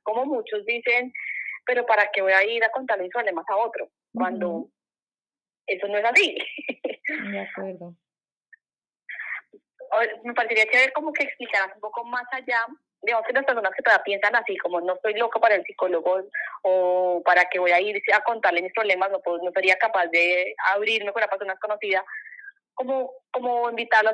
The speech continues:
Speaker 1: a que la vean diferente, como de pronto me parecería chévere que explicaras un poquito, eh,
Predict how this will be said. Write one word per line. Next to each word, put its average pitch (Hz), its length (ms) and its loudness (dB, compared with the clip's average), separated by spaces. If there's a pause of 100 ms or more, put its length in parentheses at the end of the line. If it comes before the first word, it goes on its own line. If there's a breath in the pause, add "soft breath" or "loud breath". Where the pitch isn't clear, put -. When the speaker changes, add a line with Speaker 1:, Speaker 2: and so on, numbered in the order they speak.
Speaker 1:
a 277 140 -2
que 285 140 6
la 262 140 6
vean 202 280 4
diferente, 285 460 0
como 185 240 -2
de 180 80 -2
pronto 185 280 -6
me 208 60 -16
parecería 226 300 -4
chévere 196 220 -2
que 220 80 -10
explicaras 180 380 -2
un - 60 -20
poquito, 208 580 -4 (680 loud breath)
eh, 202 680 0